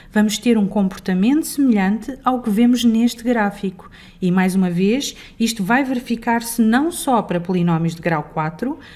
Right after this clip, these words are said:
mas para todos os polinómios de grau par. Se a é menor do que zero,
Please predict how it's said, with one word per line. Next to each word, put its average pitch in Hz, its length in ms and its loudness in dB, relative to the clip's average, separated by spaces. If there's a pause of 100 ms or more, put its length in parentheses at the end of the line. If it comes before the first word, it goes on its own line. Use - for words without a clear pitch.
(120)
mas 196 200 2
para 214 220 2
todos 285 380 0
os 226 100 -2
polinómios 202 680 0
de 214 80 -4
grau 247 580 0
par. 233 340 -2 (540)
Se 202 400 2 (100)
a 214 560 0
é 180 140 0
menor 170 460 4
do 156 100 -6
que 160 140 -10
zero, 165 520 -2